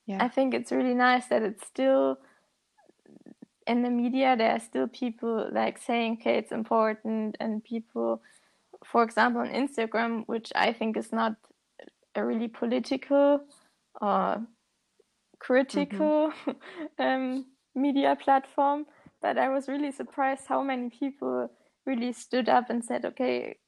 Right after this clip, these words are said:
Speaker 2: um, I think this is important," and also people who I would have not guessed would do that. So I
Speaker 1: Yeah.
Speaker 2: think that's really nice. And they were also saying, "Yeah, I'm not a big polit-,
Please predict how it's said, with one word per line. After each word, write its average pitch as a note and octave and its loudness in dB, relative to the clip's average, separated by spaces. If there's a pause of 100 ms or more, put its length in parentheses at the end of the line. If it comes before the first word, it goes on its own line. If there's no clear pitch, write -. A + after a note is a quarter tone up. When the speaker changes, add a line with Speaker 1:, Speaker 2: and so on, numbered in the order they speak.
Speaker 2:
um, B3 -2 (160)
I A#3+ 4
think B3+ 2
this B3 0
is A#3 -6
important," A#3 2
and A#3+ -2
also B3 2
people A#3+ -4 (360)
who B3+ 0 (180)
I A3 2
would B3 0
have A3+ -2
not A3 -2 (120)
guessed - -2 (220)
would C4 -2
do C#4+ 0
that. D#4 -2 (840)
So - 2 (200)
I A3+ 0
Speaker 1:
Yeah. - -
Speaker 2:
think C4 0
that's B3 -4 (240)
really C4 2
nice. B3+ 2
And A3+ -4
they A#3 2
were A#3+ 2 (160)
also B3 -4
saying, A#3+ -6
"Yeah, B3 -2
I'm A#3 -6
not A#3 -8 (340)
a A#3+ -6
big A#3+ -6 (520)
polit-, A#3 -4